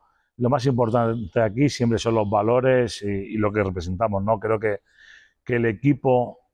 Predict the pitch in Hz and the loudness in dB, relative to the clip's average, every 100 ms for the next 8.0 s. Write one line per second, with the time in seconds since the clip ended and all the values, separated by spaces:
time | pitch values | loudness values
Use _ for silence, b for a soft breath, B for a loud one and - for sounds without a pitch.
0 | _ 123 123 - 101 110 120 120 113 123 | _ 0 2 0 0 2 4 4 4 2
1 | 120 117 117 113 120 120 120 120 117 120 | 4 2 2 2 2 2 2 2 4 2
2 | 117 113 110 117 113 113 110 120 117 - | 2 2 0 -2 -2 0 2 0 0 2
3 | 120 113 - 110 120 117 113 107 - 131 | 2 2 -2 -4 0 2 2 0 0 2
4 | 156 160 120 104 104 98 B B B B | 4 4 2 0 -2 -4 B B B B
5 | B B B 131 117 123 165 156 143 135 | B B B -2 0 0 0 0 0 2
6 | 139 135 131 120 160 - 175 170 - 113 | 0 0 0 0 0 0 -2 -2 -2 0
7 | 110 107 107 107 110 127 127 117 - - | 2 2 2 2 2 2 0 0 -4 -8